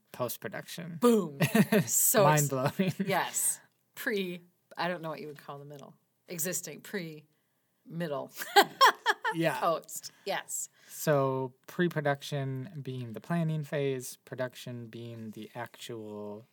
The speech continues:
Speaker 1: day of shooting, filming the video, and post-production being the editing. So
Speaker 2: Being
Speaker 1: let's
Speaker 2: everything else.
Speaker 1: break it down.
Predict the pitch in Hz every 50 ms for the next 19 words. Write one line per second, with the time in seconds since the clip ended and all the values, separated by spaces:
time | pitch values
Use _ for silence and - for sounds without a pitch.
0 | _ _ _ _ _ _ _ - 127 135 135 135 127 123 123 - 123 120 117 117
1 | 113 110 - - - 135 135 123 123 123 120 120 120 117 117 - _ _ _ _
2 | _ _ _ _ - - 131 127 120 120 120 117 113 110 104 120 143 151 151 139
3 | 139 139 135 131 127 131 - - - - - - - - - - - _ _ _
4 | _ - - 123 123 123 120 113 - - 190 185 - - 127 120 131 131 - -
5 | 151 151 147 139 135 139 147 147 151 156 156 156 151 - 165 170 - - 143 160
6 | 175 165 143 - - - 123 117 113 110 110 120 147 151 165 143 - _ _ _
7 | _ - - 165 113 110 104 113 120 131 151 170 156 - - 165 151 147 143 139
8 | 135 143 - - - - - - 107 107 117 127 - - - - - 107 104 113
9 | 120 143 170 175 160 156